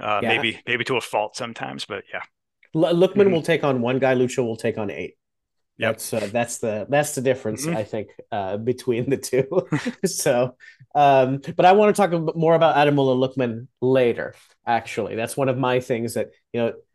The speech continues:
Speaker 2: when Nick and I have our little outlines, we have the main stuff that we're gonna talk about and then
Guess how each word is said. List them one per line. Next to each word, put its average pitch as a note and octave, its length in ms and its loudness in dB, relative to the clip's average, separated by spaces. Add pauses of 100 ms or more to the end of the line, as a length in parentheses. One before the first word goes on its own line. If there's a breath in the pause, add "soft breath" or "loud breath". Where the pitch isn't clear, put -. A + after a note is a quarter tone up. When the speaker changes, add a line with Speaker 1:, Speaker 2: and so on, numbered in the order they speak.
Speaker 2:
when B2 140 2
Nick B2 140 0
and A#2+ 120 0
I A2+ 260 0
have A#2+ 260 0
our A2+ 120 2
little A2 180 0
outlines, G#2+ 520 -2
we G#2+ 80 -4
have G#2 220 -4 (300)
the B2 120 -2
main A2+ 240 -4
stuff - 260 -6
that - 100 -10
we're G#2 120 -6
gonna G#2+ 340 -6
talk A2+ 240 -2
about G2+ 240 -4
and G#2 80 -8
then G2+ 200 -8